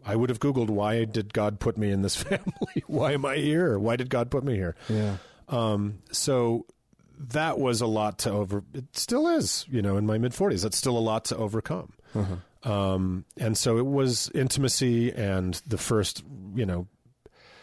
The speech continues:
Speaker 1: for gay men of, of my generation, the stuff that you very fortunate young gay people and heterosexual people are doing in high school,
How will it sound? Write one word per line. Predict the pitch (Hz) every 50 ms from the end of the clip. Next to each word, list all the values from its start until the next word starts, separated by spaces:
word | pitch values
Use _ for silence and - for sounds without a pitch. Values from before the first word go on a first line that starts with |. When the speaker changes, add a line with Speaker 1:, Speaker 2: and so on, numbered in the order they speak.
| - - - _ _
Speaker 1:
for | - - - - - - 135
gay | 123 139 139 135
men | 131 131 123 117
of, | 117 113 101 123
of | - - 110 113 104
my | 107 117 123 139
generation, | 127 117 113 104 101 101 98 98 95 - 107 95 98 98 101 98 - _ _ -
the | 113 107
stuff | - - - 123 110 104 - - -
that | 110 101 98 - -
you | - 117 104 104 101 101 110 113 - _ _ -
very | 120 101 117 117 117 117 110 104 104 101 - - -
fortunate | - - - 123 113 110 - - 107 104 101 -
young | - 120 110 104 101 101 98 95 95 - _ _ - - - - -
gay | - 117 107 104
people | - - 110 104 - 110 101 107
and | 117 127 113
heterosexual | 117 104 104 95 - 107 101 - - 107 95
people | - 104 95 - 101 98 101 -
are | 120 107 98
doing | 95 104 113 104 101 101
in | 101
high | 92 120 139
school, | 143 - - - 87 73 87 113 -